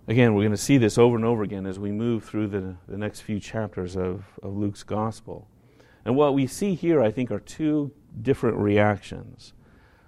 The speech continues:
First, it says amazement and a lack of understanding, both by his teachers in verse forty-seven. All who heard him were amazed at his understanding.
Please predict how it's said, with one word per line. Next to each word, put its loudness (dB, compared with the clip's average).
First, 2
it -14
says 4
amazement 2
and -4
a -4
lack 0
of 0
understanding, -6
both 6
by 6
his 0
teachers -4
in -4
verse -4
forty-seven. -8
All 2
who 0
heard 0
him -2
were -2
amazed -4
at -8
his -12
understanding. -14